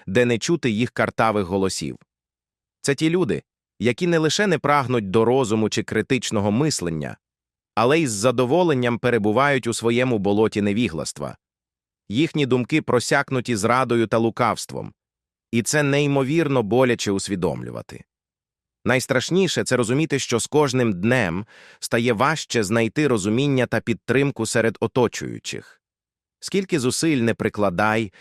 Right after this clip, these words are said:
скільки аргументів не наводь, ці люди залишаються глухими до істини.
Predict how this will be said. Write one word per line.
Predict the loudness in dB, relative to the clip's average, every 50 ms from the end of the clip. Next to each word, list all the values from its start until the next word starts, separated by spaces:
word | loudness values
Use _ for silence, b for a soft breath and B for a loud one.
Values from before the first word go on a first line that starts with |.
| B B B
скільки | -6 -2 -2 -2 0 0 0
аргументів | 0 2 2 2 2 2 2 2 2 0 -2 -2 -2 0
не | 0 0
наводь, | 0 0 0 0 0 0 0 -2 -4 -10 _ _ _ _ _ _ _ _
ці | -4 -2 0
люди | 0 2 2 2 2
залишаються | 2 2 2 2 2 0 0 2 2 0 0 0 -2 -2
глухими | 0 0 -2 -2 0 0 0 0 2 2
до | 2 0 0 -2
істини. | -2 -2 -2 -2 -4 -6 -8 -8 -8 -10 -12